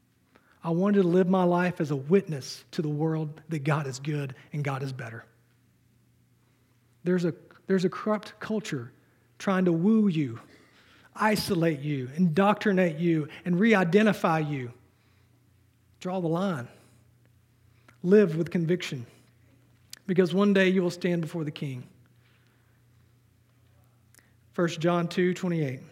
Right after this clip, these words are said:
"And now, little children, abide in him, so that when he appears, we may have confidence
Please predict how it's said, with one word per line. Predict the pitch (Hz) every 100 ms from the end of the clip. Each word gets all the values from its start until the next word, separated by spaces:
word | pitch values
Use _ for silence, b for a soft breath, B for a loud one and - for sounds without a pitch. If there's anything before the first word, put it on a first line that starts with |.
| b b
"And | 170
now, | 180 180
little | 185 185 175
children, | - 180 180
abide | 170 160 170 180
in | 185
him, | 151 147 147 - _ _ _ b b b b -
so | - 185
that | 170
when | 156 208 233
he | 220 220 208 180
appears, | 175 185 151 120 113
we | 160
may | 165 160
have | 151 147 -
confidence | - 156 - 113 107 -